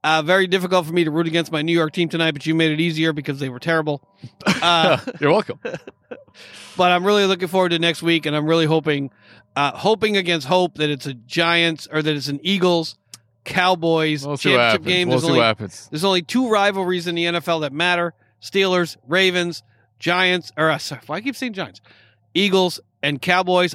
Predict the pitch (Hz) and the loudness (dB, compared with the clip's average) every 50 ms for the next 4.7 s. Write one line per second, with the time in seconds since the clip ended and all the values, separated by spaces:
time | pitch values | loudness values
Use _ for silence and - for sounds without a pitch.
0 | - - 175 190 185 185 185 175 180 175 175 170 170 160 170 165 160 156 139 - | -2 0 0 2 2 2 2 2 2 2 2 2 2 0 0 -2 -2 -2 -4 -6
1 | _ 147 151 160 156 165 156 160 160 147 - 135 135 123 120 131 160 165 170 165 | _ 0 2 2 2 0 -2 -2 -4 -4 -4 -6 -6 -6 -2 0 2 2 4 4
2 | 170 165 156 214 349 - - 359 262 - 117 113 98 95 95 87 90 90 92 92 | 2 2 2 0 0 0 0 -2 -2 0 -2 -4 -4 -4 -8 -10 -10 -10 -6 -6
3 | 95 92 - 156 165 120 101 - _ _ - _ _ _ 170 175 - - 165 143 | -6 -4 -2 -4 -4 -4 -6 -10 _ _ -20 _ _ _ -6 -4 0 0 -2 -2
4 | 113 90 117 104 98 98 - 113 113 113 107 92 - - | 0 0 2 2 2 0 -2 -4 -4 -4 -4 -6 -6 -12